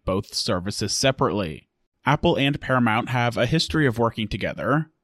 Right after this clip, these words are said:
Apple partnered with Paramount to offer a bundle package in twenty twenty-one of Showtime and C B S All Access through Apple T V Plus at a discount of fifty percent.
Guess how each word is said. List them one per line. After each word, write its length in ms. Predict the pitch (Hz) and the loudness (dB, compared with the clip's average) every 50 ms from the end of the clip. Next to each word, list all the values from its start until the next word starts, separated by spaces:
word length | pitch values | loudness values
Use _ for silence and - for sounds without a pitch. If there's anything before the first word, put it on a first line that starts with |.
| _ _ _ _ _ _ - | _ _ _ _ _ _ 0
Apple 360 | 123 127 - - 127 123 117 | 0 2 2 2 2 2 2
partnered 480 | - - 156 165 147 151 139 135 131 | 2 2 2 2 2 2 2 2 2
with 160 | 135 123 - - | 0 -2 -4 -4
Paramount 520 | - 123 117 117 113 117 113 113 110 - | -2 0 2 2 2 2 2 0 -2 -2
to 120 | - - - | -4 -4 0
offer 340 | - 113 110 - - 104 85 | 0 0 0 0 0 0 0
a 60 | 117 | 0
bundle 380 | 110 - 113 113 120 120 123 | -2 -2 -2 0 0 0 0
package 560 | 117 - - 120 117 - - 123 117 117 - - | 0 0 0 0 0 0 0 -2 -2 -2 -2 -2
in 240 | 107 123 127 127 | 0 0 0 0
twenty 320 | 123 - - 135 120 117 110 | -2 -4 -4 -2 -2 -2 -2
twenty-one 800 | - - 123 117 113 107 104 120 139 127 107 87 85 95 117 - _ _ _ _ - | -2 -2 -2 0 0 0 0 2 2 2 2 2 0 -4 -6 -8 _ _ _ _ -2
of 220 | 110 113 110 - | -2 -2 0 0
Showtime 720 | - - - 123 131 139 - - 131 131 131 131 131 135 - | 0 0 2 2 2 2 0 0 0 2 2 2 0 0 -2
and 400 | - 117 120 120 123 123 - - | -2 -2 -2 0 -2 -2 -4 -6
C 180 | - - - 131 | -4 -2 -2 0
B 180 | 117 123 117 110 | 0 2 2 2
S 180 | 110 - - | 0 0 -2
All 260 | - 90 110 110 104 78 | -2 -2 0 0 0 2
Access 760 | 113 143 147 - - - - 87 78 87 - - - - - _ _ _ _ _ _ _ - | 2 2 0 0 -2 -4 -2 -2 -2 -4 -4 -4 -4 -6 -8 _ _ _ _ _ _ _ 0
through 240 | 127 127 151 180 - | 2 4 4 4 4
Apple 260 | 123 120 - 123 123 | 2 2 0 0 -2
T 140 | - - 123 | -2 -4 -4
V 140 | - 123 104 | -4 -4 -6
Plus 500 | - - - 104 107 110 - - - - - - | -4 -2 0 0 0 0 0 -4 -8 -8 -6 -4
at 120 | 113 117 117 | -2 0 0
a 60 | 113 | 0
discount 540 | 113 - 110 - - - 113 107 110 - - | -2 -2 -4 -4 -4 -4 -4 -4 -2 -2 -4
of 120 | 113 - | -6 -6
fifty 400 | - - 107 92 - - 101 92 | -6 -6 -6 -6 -6 -8 -12 -10
percent. 800 | - - 101 95 - - - 139 131 127 110 - - - - | -8 -6 -6 -6 -6 -4 -2 0 0 0 0 -2 -6 -12 -20